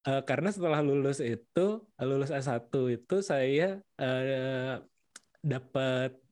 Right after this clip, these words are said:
apa ya, tugas belajar lah ya, atau beasiswa belajar lah dari ke-, eh, Ristek, waktu itu namanya masih Ristek, ya masih Ristek,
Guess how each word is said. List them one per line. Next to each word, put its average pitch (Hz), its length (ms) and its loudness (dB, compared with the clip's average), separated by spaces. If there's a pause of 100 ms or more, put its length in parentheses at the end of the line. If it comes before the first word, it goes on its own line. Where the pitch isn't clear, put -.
(380)
apa - 260 -2
ya, 110 240 -2
tugas 131 300 -2
belajar 131 480 2
lah 120 160 2
ya, 123 80 -2
atau 135 80 0
beasiswa 127 420 0
belajar 127 460 2
lah 165 80 0
dari 123 560 0 (500)
ke-, - 140 -2
eh, 131 180 -2
Ristek, 131 480 0
waktu 135 220 -2
itu 143 100 -2
namanya 131 380 -2
masih 123 340 -4
Ristek, - 1000 -6
ya 135 160 0
masih 120 180 -2
Ristek, 139 560 -2